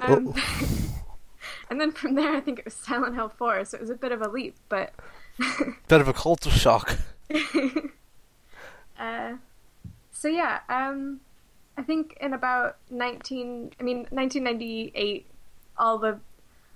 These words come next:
Speaker 1: all the sort of classic games of, of,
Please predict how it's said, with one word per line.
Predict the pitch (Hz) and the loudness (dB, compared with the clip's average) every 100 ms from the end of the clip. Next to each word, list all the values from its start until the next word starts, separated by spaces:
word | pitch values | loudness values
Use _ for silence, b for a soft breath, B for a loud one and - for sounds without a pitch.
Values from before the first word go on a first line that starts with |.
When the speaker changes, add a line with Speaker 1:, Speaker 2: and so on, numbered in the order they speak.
| - | 0
Speaker 1:
all | 277 | 2
the | 269 | 4
sort | 285 233 | 2 0
of | 214 | -2
classic | - 240 226 240 - - - - | -2 -2 -2 -6 -6 -10 -18 -10
games | 226 233 226 226 220 | -2 0 2 0 0
of, | 208 202 | -4 -4
of, | - 214 | -2 -2